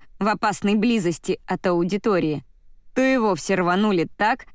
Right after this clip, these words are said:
словно за дверью с номером тринадцать раздавали бесплатные бургеры. «Доброе утро, госпожа Чира!» хором выдали мы, просачиваясь мимо преподавательницы.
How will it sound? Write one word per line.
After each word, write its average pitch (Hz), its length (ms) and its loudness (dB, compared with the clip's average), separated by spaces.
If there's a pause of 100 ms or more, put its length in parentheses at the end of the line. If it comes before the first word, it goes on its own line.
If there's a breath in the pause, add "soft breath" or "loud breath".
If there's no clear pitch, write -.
(180)
словно 190 520 0
за 180 160 0
дверью 185 420 2
с - 120 -10
номером 185 480 0
тринадцать 175 720 -2 (240)
раздавали 202 680 2
бесплатные 170 840 0
бургеры. 151 560 -2 (1200)
«Доброе 302 460 2
утро, 330 280 0
госпожа 240 480 0
Чира!» 233 400 0 (460)
хором 208 420 0
выдали 185 360 2
мы, 240 280 0 (340)
просачиваясь 285 880 -2
мимо 226 340 2
преподавательницы. 170 1160 -2